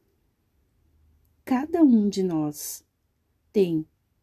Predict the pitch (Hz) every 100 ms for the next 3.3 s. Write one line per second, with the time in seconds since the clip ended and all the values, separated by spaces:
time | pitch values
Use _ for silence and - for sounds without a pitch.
0 | _ _ _ _ _ _ 185 180 - -
1 | 175 190 - - - 214 208 220 - 302
2 | 294 - _ _ _ - 302 269 240 214
3 | 190 - -